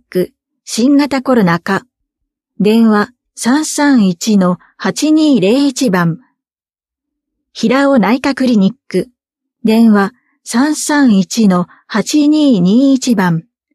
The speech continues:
守谷脳神経クリニック。新型コロナか。電話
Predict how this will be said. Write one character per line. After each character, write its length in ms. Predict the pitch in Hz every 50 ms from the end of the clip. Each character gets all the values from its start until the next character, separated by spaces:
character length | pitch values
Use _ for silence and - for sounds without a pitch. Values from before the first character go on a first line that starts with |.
| _ _ _ _ _ _ _ _ _ _ _ _ _ _ _ _ _ _ -
守 320 | 214 254 285 277 247 208
谷 180 | 196 190 185 180
脳 180 | 202 240 294
神 300 | 285 - - 285 302 285
経 280 | - - 269 269 269 254
ク 120 | - 254
リ 120 | 247 247 214
ニ 140 | 196 185
ッ 40 | - _ _
ク。 220 | - 180 165 - _ _ _ _ _ _ _ _ _ _
新 320 | - - 233 262 302 311
型 260 | 302 302 - 285 262
コ 140 | 262 262 247
ロ 80 | 240 208
ナ 160 | 175 165 170
か。 260 | - 208 208 196 - _ _ _ _ _ _ _ _ _ _ _ _
電 300 | 196 220 214 214 208 202
話 220 | 202 196 190 -